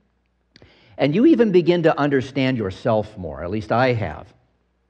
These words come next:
because some of the experiences they speak of are shared by many of us.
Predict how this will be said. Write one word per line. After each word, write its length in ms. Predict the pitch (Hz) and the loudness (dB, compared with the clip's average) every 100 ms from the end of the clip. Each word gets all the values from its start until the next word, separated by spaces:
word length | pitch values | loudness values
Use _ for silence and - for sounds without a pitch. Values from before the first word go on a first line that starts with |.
| _ _ _ _ _ | _ _ _ _ _
because 400 | 120 147 135 123 | -2 2 2 0
some 200 | 180 233 | 0 2
of 60 | |
the 80 | 220 | 2
experiences 720 | 190 - 180 170 165 160 147 | 2 0 -2 0 0 -2 -4
they 140 | 123 135 | -2 -2
speak 380 | 120 190 202 107 | -4 -8 -6 -6
of 300 | 87 95 - _ _ - | -6 -10 -16 _ _ -6
are 180 | 117 | -4
shared 720 | 120 - 170 113 92 92 101 | -4 -2 0 2 0 -6 -10
by 160 | 117 104 | -10 -8
many 320 | 104 110 90 | -8 -8 -10
of 140 | 76 67 | -14 -18
us. 300 | - _ | -20 _